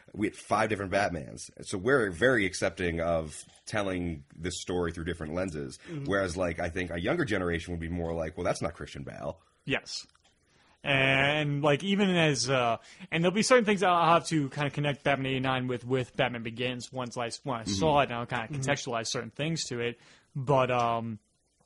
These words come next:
Speaker 3: and so, with that said, we open up with Batman eighty-nine with the going through the shield logo, and, and it's,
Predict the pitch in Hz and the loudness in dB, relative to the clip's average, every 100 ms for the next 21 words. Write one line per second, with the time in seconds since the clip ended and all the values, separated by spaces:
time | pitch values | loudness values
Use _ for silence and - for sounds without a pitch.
0 | _ _ _ _ - _ _ _ _ _ | _ _ _ _ -20 _ _ _ _ _
1 | _ _ - 165 - 160 147 139 123 147 | _ _ -4 0 4 4 6 4 0 -6
2 | 139 269 277 185 165 - 143 143 131 139 | 0 2 6 4 6 4 4 4 2 4
3 | 180 208 190 147 143 151 139 139 131 127 | 4 6 4 4 2 2 0 0 -2 -2
4 | 123 123 123 123 123 143 139 143 131 123 | -4 -4 -4 -4 0 0 0 -2 -2 0
5 | 123 120 139 139 - 135 123 - - 170 | -2 -2 0 0 -2 -4 -2 -2 0 2
6 | 135 117 120 131 123 120 120 131 143 165 | 2 0 -2 -2 -2 -4 -4 -4 -4 -4
7 | 175 175 175 - | 0 0 0 -4